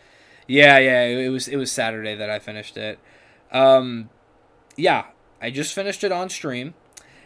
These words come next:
And the game that I'm talking about today is called Tell Me Why. So, for those of you who don't know, Tell Me Why is a game that was released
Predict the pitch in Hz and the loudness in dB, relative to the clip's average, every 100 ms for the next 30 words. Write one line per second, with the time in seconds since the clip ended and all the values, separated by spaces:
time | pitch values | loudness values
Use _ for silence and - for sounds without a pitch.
0 | _ 127 131 135 143 156 202 190 185 165 | _ -6 -4 -6 -4 -4 -4 -4 -6 -6
1 | 165 156 151 139 135 - 131 110 107 107 | -6 -6 -6 -4 -4 -6 -10 -8 -8 -8
2 | 87 104 - 104 107 104 _ - 160 165 | -10 -14 -12 -10 -10 -12 _ -12 -8 -6
3 | 156 123 101 - - _ _ _ _ _ | -6 -8 -12 -16 -20 _ _ _ _ _
4 | _ _ _ _ _ _ _ _ _ _ | _ _ _ _ _ _ _ _ _ _
5 | _ _ _ _ _ - 208 214 208 - | _ _ _ _ _ -6 0 2 0 -4
6 | _ _ _ _ _ _ _ 180 233 320 | _ _ _ _ _ _ _ -6 -4 -4
7 | 294 254 190 170 139 135 107 98 98 - | -4 -6 -6 -6 -4 -6 -12 -16 -16 -18
8 | _ _ _ _ _ _ _ _ _ _ | _ _ _ _ _ _ _ _ _ _
9 | _ _ _ _ - 240 269 220 196 185 | _ _ _ _ -2 -2 0 0 0 -2
10 | 165 151 139 139 135 120 123 120 117 120 | -4 -6 -6 -6 -8 -10 -10 -10 -10 -10
11 | 113 - | -12 -16